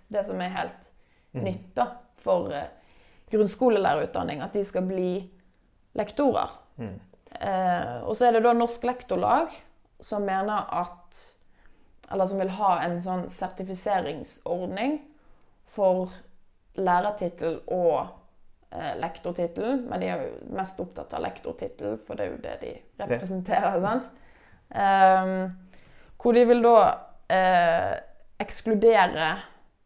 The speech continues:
Speaker 1: folk med grunnskolelærerutdanning fra å, ehm, ja, kunne kalle seg lektorer. Det er jo egentlig det de
Speaker 2: Mm.
Speaker 1: står for, ja.
Speaker 2: Ja.
Speaker 1: Det er Norsk Lektorlag.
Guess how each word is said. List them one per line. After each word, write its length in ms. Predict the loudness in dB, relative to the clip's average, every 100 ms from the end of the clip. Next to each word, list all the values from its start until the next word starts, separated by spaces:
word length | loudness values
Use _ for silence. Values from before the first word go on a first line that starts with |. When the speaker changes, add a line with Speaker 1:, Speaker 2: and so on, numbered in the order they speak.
| -20
Speaker 1:
folk 540 | -8 0 0 -2 -14 -20 -20 -20 -12
med 340 | -6 -4 -4
grunnskolelærerutdanning 1400 | -6 -6 -6 -6 -6 -4 -2 -4 -6 -10 -10 -8 -10 -12
fra 420 | -12 -6 -4 -4 -6
å, 300 | -4 -4 -6 -12 -20 -20 -20 -20 _ _ -12
ehm, 760 | -10 -8 -10 -10 -10 -12 -12 -16 -20 -20 _ -20 _ _ _ _ _ -20 _ -10 0
ja, 200 | 0 0 -10 -20 -20 -8
kunne 200 | -6 -6
kalle 340 | -4 -2 -2 -4
seg 380 | -4 -6 -8 -16 -20 _ -12
lektorer. 540 | -12 -8 -8 -6 -6 -10 -10
Det 100 | -4
er 60 | -2
jo 60 | -2 -6
egentlig 180 | -8 -4
det 200 | -4 -6
de 200 | -10 -12 -16 _ -8
Speaker 2:
Mm. 260 | -6 -6 -10 -18
Speaker 1:
står 300 | -16 -6 -6
for, 240 | -6 -12 -12 -20 -18
ja. 180 | -12 -12 -12 -20 _
Speaker 2:
Ja. 200 | -8 -8 -10 _ _ _ _ -20 _
Speaker 1:
Det 100 | -2
er 40 | 2
Norsk 260 | 2 0
Lektorlag. 600 | -4 -4 -2 4 4 2